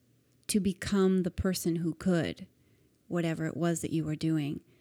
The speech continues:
What drove you to practice? What drove you to learn?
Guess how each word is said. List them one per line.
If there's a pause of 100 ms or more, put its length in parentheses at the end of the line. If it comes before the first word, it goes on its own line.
(520)
What
drove
you (460)
to (840)
practice? (380)
What
drove
you
to
learn?